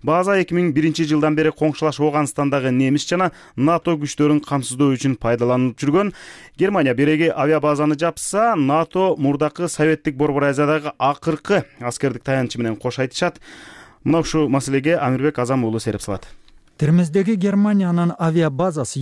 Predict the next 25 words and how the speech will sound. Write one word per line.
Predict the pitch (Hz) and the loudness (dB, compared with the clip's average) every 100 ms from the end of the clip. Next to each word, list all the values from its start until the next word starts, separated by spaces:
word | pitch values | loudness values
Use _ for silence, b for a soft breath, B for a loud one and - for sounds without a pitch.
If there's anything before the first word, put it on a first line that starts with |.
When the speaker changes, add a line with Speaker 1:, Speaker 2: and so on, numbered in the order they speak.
| 147 | -2
Speaker 2:
эки | - | 0
миң | 185 180 | 0 0
биринчи | 165 160 - | 2 0 0
жылдын | 165 160 160 156 - | 0 2 2 2 2
аягында | 147 143 131 131 127 202 - _ _ b - | 2 2 2 2 2 0 -4 _ _ b -2
А | 165 185 | 0 0
К | - | -2
Ш | 233 | -2
баштаган | 208 190 - 165 190 | 0 -2 -2 -2 0
көп | - 165 | 0 0
улуттуу | 156 143 - 190 | -2 -2 -2 -4
күчтөр | - 110 - 214 - B B B | -4 -6 0 0 -2 B B B
Ооганстанга | 165 190 196 208 - 208 202 185 | 2 2 0 -2 -2 -6 -4 -2
басып | 170 196 - - | -2 -4 -6 -8
киргенден | 190 185 185 180 190 170 | -2 0 0 2 0 -2
кийин | 139 127 220 208 _ B B B | -4 0 2 2 _ B B B
бул | 131 160 170 | 0 2 0
операцияга | - 170 180 190 226 - 220 214 | -4 -4 0 0 -2 -2 -2 -2
катышкан | - 208 - - 196 190 185 | -2 -4 -4 -2 2 4 4
натонун | 202 214 214 208 | 2 0 -2 0
аскерлерине | 208 - 190 190 190 190 185 | -2 -4 -4 -2 -2 -2 0
көмөктөшүү | 190 185 - 165 - | 0 0 0 -4 -2
максатында | 165 165 - 160 - 143 147 147 | -2 -2 -2 -4 0 0 0 0
ачылган | 147 117 113 113 | -2 -2 -2 -2
болчу. | 120 107 - 90 | -2 -4 -6 -10